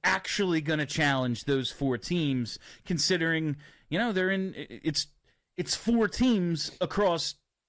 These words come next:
two conferences. So they're gonna end up playing each other. If one of them takes an unfortunate loss along the way, they might not get in if it's a two-loss team.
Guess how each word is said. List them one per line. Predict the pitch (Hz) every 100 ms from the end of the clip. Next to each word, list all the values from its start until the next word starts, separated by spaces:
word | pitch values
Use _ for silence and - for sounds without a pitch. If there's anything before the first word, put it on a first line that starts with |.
| _ _ _
two | - - 247 233 214
conferences. | 214 175 - 104 - - - - - - -
So | - 165 151
they're | 147 185
gonna | 202 220
end | 214 220
up | 220
playing | - 208 214 196
each | 165 -
other. | 254 226 208
If | -
one | 175
of | 196
them | 196 180
takes | 185 185
an | 190
unfortunate | 170 143 185 185 170 143
loss | 175 226 220
along | 214 202 196 151
the |
way, | 147 208 233 220 - -
they | -
might | 156 156 170
not | 156 143
get | 139 135
in | 156 196
if | 185 139
it's | 123
a | 117
two-loss | 175 160 151 127 -
team. | - 208 208 196